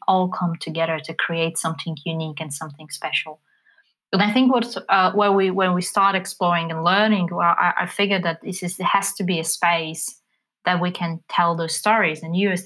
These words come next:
such an amazing storyteller, Leonie, that it couldn't be this project without you. Um, but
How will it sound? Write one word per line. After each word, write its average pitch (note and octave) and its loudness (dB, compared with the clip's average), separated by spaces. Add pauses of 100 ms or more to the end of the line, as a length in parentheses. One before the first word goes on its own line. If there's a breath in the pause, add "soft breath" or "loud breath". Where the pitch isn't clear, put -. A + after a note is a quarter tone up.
(140)
such - -6
an E3+ -2
amazing E3+ 0
storyteller, E3+ -2
Leonie, D#3 -4
that D#3+ -6
it D#3+ -6
couldn't E3+ -2
be D#3+ -4
this D#3+ -10
project D#3+ -4
without E3+ 0
you. D3+ -8 (640 loud breath)
Um, D#3+ 0
but E3 2